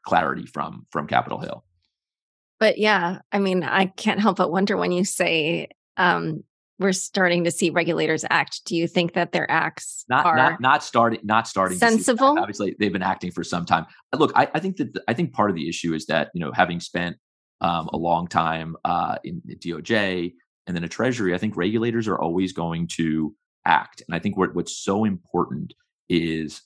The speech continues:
Speaker 1: for Congress to provide the rules of the road.
Speaker 2: Right,
Speaker 1: Um,
Speaker 2: but, but
Speaker 1: and,
Speaker 2: do you
Speaker 1: you know
Speaker 2: think that these actions make sense?
Speaker 1: It
Speaker 2: Do you think it makes
Speaker 1: Yeah.
Speaker 2: sense for the S E C to sue Coinbase?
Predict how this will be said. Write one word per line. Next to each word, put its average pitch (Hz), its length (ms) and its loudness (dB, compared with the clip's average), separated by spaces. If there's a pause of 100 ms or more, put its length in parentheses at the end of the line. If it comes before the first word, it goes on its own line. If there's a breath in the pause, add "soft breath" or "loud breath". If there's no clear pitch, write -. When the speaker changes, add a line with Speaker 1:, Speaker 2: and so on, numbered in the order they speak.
Speaker 1:
for 85 160 -2
Congress - 720 -4 (460)
to 76 500 -2 (280 soft breath)
provide 82 320 2
the 76 80 -10
rules - 260 -10
of - 80 -16
the 58 80 -12
road. 53 360 -14 (340)
Speaker 2:
Right, 254 120 4
Speaker 1:
Um, 90 80 2
Speaker 2:
but, 208 140 6 (160)
but 247 80 4
Speaker 1:
and, 202 80 6
Speaker 2:
do 220 80 2
you 214 60 6
Speaker 1:
you 214 60 8
know 208 40 0
Speaker 2:
think 226 180 4
that 208 180 0
these 202 200 2
actions 185 540 0
make 170 200 0
sense? 185 600 0 (480)
Speaker 1:
It 127 100 0
Speaker 2:
Do 226 80 4
you 226 100 6
think 240 200 2
it 220 100 2
makes 202 200 0
Speaker 1:
Yeah. - 40 -6
Speaker 2:
sense 185 240 2
for 208 100 2
the - 100 2
S - 180 0
E 180 80 0
C 175 240 0
to 180 160 -2
sue - 260 0
Coinbase? 180 720 0